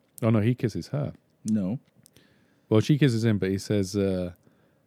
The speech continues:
Speaker 1: it, it, it, while he's doing it, she says, "What's wrong with you?" And he says, "It's just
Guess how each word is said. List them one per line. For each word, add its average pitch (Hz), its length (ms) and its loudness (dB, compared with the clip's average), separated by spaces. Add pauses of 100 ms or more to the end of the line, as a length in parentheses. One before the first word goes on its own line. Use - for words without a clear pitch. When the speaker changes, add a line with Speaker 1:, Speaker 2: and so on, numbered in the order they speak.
(240)
Speaker 1:
it, 110 200 0
it, 117 220 0
it, 120 200 -6
while 120 240 2
he's 139 160 4
doing 117 200 2
it, 104 160 -4
she 135 140 0
says, 123 220 2
"What's 135 180 -2
wrong 135 140 2
with 107 120 0
you?" 92 80 0
And 90 80 -2
he 92 60 -4
says, 92 220 -4
"It's - 180 -6
just - 300 -6